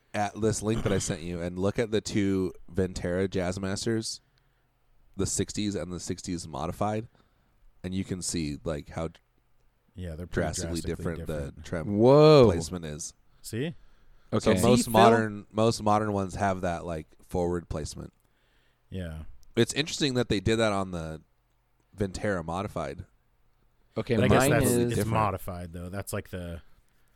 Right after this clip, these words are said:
Speaker 1: Yeah, but you wouldn't think, I wouldn't, I didn't think they would do, like, actual body adjustments. I thought it would just be, like, pickup stuff, but I guess they're completely different guitars,
Speaker 3: Mine is not.
Speaker 1: which is cool.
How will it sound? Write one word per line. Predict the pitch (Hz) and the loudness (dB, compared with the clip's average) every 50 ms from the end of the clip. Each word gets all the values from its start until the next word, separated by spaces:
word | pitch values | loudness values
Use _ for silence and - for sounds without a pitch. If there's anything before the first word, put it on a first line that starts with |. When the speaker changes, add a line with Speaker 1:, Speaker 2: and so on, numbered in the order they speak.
| _ - - _ | _ -20 -12 _
Speaker 1:
Yeah, | - 139 170 165 143 127 | 2 4 4 6 6 4
but | 117 113 107 | 4 2 2
you | 120 131 139 | 2 2 4
wouldn't | 143 139 123 117 113 98 - | 4 2 2 0 -4 -4 -4
think, | - 117 - | -4 -2 0
I | 104 | 2
wouldn't, | 117 127 123 117 110 101 - | 2 2 2 0 -2 -4 -4
I | 110 110 | -4 -4
didn't | 123 123 113 - | -4 -6 -6 -4
think | 110 107 104 - | -4 -4 -2 -2
they | 101 95 | -2 -2
would | 90 90 87 | -2 -2 -4
do, | 87 87 85 85 | -4 -4 -2 -2
like, | 80 73 73 - - - - | -4 -6 -8 -10 -12 -12 -10
actual | - 80 80 - - - 87 85 78 76 - - - - 90 - _ _ _ _ _ _ _ _ _ _ _ _ _ _ _ _ _ _ _ _ _ _ _ _ _ _ _ _ _ _ _ _ _ _ _ _ | -8 -8 -8 -8 -8 -6 -6 -4 -4 -4 -6 -8 -10 -12 -16 -20 _ _ _ _ _ _ _ _ _ _ _ _ _ _ _ _ _ _ _ _ _ _ _ _ _ _ _ _ _ _ _ _ _ _ _ _
body | - 82 80 82 78 87 95 101 98 101 110 113 | -10 -6 -4 -2 -2 -2 -2 -2 -2 -2 -4 -4
adjustments. | 117 127 143 139 143 - 143 135 | -4 -2 -4 -4 -2 -4 -4 -2
I | 127 110 | -2 0
thought | 113 104 | 0 2
it | 95 | 0
would | 87 87 | 0 -2
just | - - - | -4 -6 -4
be, | 87 | -4
like, | 80 67 65 - | -4 -4 -6 -8
pickup | - - - - 69 - - | -8 -8 -6 -8 -10 -10 -8
stuff, | - - 67 64 - | -8 -8 -8 -8 -8
but | - 80 80 | -6 -6 -6
I | |
guess | 80 90 101 104 | -4 -6 -6 -6
they're | - - 82 | -6 -6 -6
completely | - 95 90 85 - 104 92 78 | -6 -8 -10 -8 -6 -4 -4 -6
different | 76 78 76 - 80 76 | -6 -8 -10 -12 -14 -14
guitars, | 64 - 92 90 80 76 80 - - - | -10 -8 -6 -4 -4 -6 -8 -10 -8 -2
Speaker 3:
Mine | 110 107 107 113 127 139 147 | 0 2 4 4 4 4 4
is | 143 123 113 95 | 2 2 0 0
not. | 104 98 98 95 104 110 107 104 104 - - - | -2 -2 -2 -2 0 2 2 2 0 0 -2 0
Speaker 1:
which | - 104 - - | 0 2 2 0
is | 95 82 - | -2 -6 -4
cool. | - - 101 85 71 85 85 | -2 0 0 0 0 -4 -8